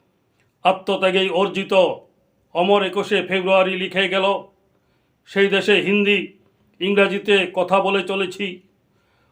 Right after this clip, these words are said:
প্রয়োজনে ইংরেজি মাধ্যম স্কুলে পড়াচ্ছি, তাতে ক্ষতি নেই। আমরা শহীদের কেন অপমান করে চলেছি? জেনে রাখুন, ইংরাজি শিখে নয়,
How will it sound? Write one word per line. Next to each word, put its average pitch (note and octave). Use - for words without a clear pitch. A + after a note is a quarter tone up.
প্রয়োজনে G#3+
ইংরেজি G#3+
মাধ্যম G#3
স্কুলে G3+
পড়াচ্ছি, F#3
তাতে F3
ক্ষতি F3
নেই। D#3+
আমরা F#3
শহীদের A3
কেন G#3
অপমান F3+
করে E3+
চলেছি? D3+
জেনে G3+
রাখুন, G#3+
ইংরাজি G3+
শিখে F#3
নয়, E3+